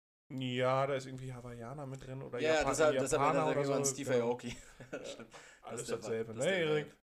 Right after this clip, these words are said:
Speaker 2: Ja, ja, klar. Racial Profiling. <laughs> Ja, gut, okay.
Speaker 1: Und bei
Speaker 2: Das
Speaker 1: dir?
Speaker 2: ist, äh, nachvollziehbar. Ähm, <clears throat> ja, bevor ich jetzt von mir rede, würde ich noch mal kurz darüber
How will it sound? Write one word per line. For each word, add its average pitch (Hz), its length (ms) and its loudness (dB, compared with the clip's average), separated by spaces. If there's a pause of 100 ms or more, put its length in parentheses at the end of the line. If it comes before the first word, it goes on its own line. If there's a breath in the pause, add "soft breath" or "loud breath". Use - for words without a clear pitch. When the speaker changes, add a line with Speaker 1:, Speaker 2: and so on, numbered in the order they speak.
Speaker 2:
Ja, 113 100 -6
ja, 95 140 -8
klar. 95 300 -14
Racial 107 280 -8
Profiling. 98 540 -12 (180)
<laughs> - 720 -20
Ja, 143 180 4
gut, 175 200 -2
okay. 208 220 -4
Speaker 1:
Und 202 60 -4
bei 131 80 6
Speaker 2:
Das 120 100 0
Speaker 1:
dir? 233 220 -2
Speaker 2:
ist, - 180 -10
äh, 117 340 -8
nachvollziehbar. 101 480 -10 (340 loud breath)
Ähm, 117 260 -2 (280)
<clears throat> 143 260 -4
ja, 135 160 2
bevor 131 240 0
ich 147 60 -4
jetzt - 280 -8
von 113 160 -8
mir 175 200 0
rede, 139 220 0
würde 131 100 -2
ich 123 60 -8
noch 131 100 -4
mal 120 100 -4
kurz 123 180 -8
darüber 117 360 -2